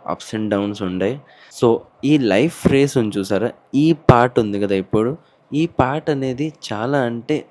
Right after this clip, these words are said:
అప్ ఫేజే, డౌన్ ఫేజ్, up and డౌన్‌లో అప్ ఫేజే, డౌన్ ఫేజ్ అస్సలు కాదు. చాలా బ్యూటిఫుల్గా, చాలా బాగుంది. కానీ ఇది ఒప్పుకుంటా, బేబీని చూడడం కొంచెం ఛాలెంజింగ్గానే ఉంటుంది.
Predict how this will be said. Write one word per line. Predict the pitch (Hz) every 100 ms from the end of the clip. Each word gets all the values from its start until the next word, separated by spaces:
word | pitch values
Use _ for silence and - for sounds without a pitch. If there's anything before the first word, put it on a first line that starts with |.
| -
అప్ | 135 - -
ఫేజే, | 139 135 104 98 87 110
డౌన్ | 107 110 127
ఫేజ్, | 127 - -
up | 101 131
and | 131
డౌన్‌లో | 127 127 143 -
అప్ | 110 -
ఫేజే, | - 110 95
డౌన్ | 101 98 107 117
ఫేజ్ | 104
అస్సలు | 92 - 104
కాదు. | 95 90 _ _ _ - - - _ -
చాలా | 90 120
బ్యూటిఫుల్గా, | 113 113 104 107 101 101 -
చాలా | 95 113
బాగుంది. | 107 101 95 92 90 - _ -
కానీ | 117 107 110 160 - _ _ -
ఇది | 127 135
ఒప్పుకుంటా, | 131 139 135 95 92 _ _ - -
బేబీని | 104 95 101 127 151 147
చూడడం | 139 135 127 139
కొంచెం | 117 104 104
ఛాలెంజింగ్గానే | 101 - 92 104 123 123 127 127
ఉంటుంది. | 113 95 92 92 139